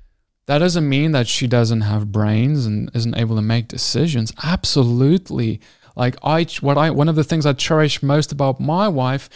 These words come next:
is the fact that she's smart and spiritually mature and can help me make decisions and can have my back.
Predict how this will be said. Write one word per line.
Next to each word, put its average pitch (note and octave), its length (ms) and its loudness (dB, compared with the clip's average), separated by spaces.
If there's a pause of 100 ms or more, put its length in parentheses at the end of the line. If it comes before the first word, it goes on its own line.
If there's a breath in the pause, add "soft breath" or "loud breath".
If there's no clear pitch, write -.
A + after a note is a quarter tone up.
(160 loud breath)
is D3+ 120 -6
the F3+ 80 -4
fact D3+ 320 -6
that D3+ 100 -8
she's - 260 -6
smart D#3 640 -2
and C3 140 -2
spiritually C#3 1080 -4
mature A#2+ 600 -4 (420 loud breath)
and D3 280 -2
can E3 160 -6
help F#3+ 600 -2
me B2 220 -2
make B2 300 -4
decisions B2+ 640 -6 (300 loud breath)
and C#3+ 180 -2
can D#3+ 240 -2
have A#2+ 400 -8
my C#3+ 180 -2
back. D#3 640 -2